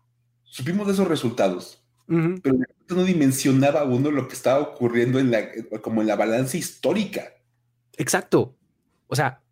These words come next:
Speaker 2: más allá del, este, de, del tres uno de los, este, de los Packers, este, o, o de que si los Bears solamente han ganado uno y están uno tres,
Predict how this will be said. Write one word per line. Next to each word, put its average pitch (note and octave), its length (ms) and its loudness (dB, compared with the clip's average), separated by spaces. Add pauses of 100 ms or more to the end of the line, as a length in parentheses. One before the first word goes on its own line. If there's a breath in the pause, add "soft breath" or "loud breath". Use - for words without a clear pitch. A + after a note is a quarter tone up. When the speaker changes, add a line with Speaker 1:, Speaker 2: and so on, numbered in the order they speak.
(260)
Speaker 2:
más C#3 440 0
allá A#2+ 600 -2
del, G2 540 -4
este, F2 520 -8 (560)
de, F#2+ 240 -8
del F2+ 720 -8
tres A2 340 -2
uno G2 680 -2
de F#2 180 -6
los, E2+ 340 -8
este, D#2 800 -16 (560)
de F#2+ 340 -12
los - 160 -12
Packers, F#2 640 -4 (380)
este, E2+ 480 -6
o, D#2 80 -8
o F#2 240 -6
de F2+ 100 -6
que - 120 -8
si G2+ 140 -6
los - 420 -6 (400)
Bears G#2+ 880 -2
solamente G#2 500 0
han F#2+ 100 -4
ganado F#2+ 360 0
uno G2 340 0
y F2 80 -4
están G2 260 -6
uno F#2 180 -6
tres, G2+ 420 0